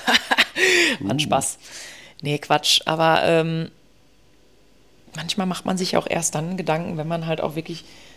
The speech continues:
Speaker 1: äh, geheiratet hat, so, ne? Ey, wie sieht eigentlich jetzt unsere Zukunft aus? Haben, was ist unser nächstes, haben wir irgendwie so ein Goal, worauf wir hinarbeiten? Ich meine, so eine Hochzeit war für mich immer schon irgendwie so ein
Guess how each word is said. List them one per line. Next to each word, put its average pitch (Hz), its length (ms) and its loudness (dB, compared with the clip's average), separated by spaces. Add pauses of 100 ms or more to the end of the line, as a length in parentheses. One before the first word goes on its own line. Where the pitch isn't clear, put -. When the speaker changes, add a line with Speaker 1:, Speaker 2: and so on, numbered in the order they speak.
(240)
Speaker 1:
äh, 156 240 0
geheiratet 170 560 0
hat, 156 160 0
so, 147 220 2
ne? 170 240 -4
Ey, 156 200 -6
wie 170 100 -4
sieht 190 200 -2
eigentlich 208 240 0
jetzt 214 160 -4
unsere 202 220 -2
Zukunft - 420 -6
aus? 156 400 2 (680)
Haben, 190 420 -2
was 185 160 4
ist 262 140 0
unser 214 160 0
nächstes, 202 500 -2 (280)
haben 226 180 -2
wir 254 100 2
irgendwie 190 220 0
so 160 100 -2
ein 147 180 -6
Goal, 185 340 6
worauf 170 260 0
wir 156 80 -2
hinarbeiten? 220 720 2 (480)
Ich - 100 -18
meine, 170 260 0
so 160 60 -4
eine 156 160 -2
Hochzeit 180 460 -4
war 160 100 0
für - 120 -8
mich 170 180 -4
immer 185 180 -2
schon 180 220 -2
irgendwie 185 240 -2
so 170 120 -2
ein 180 240 -2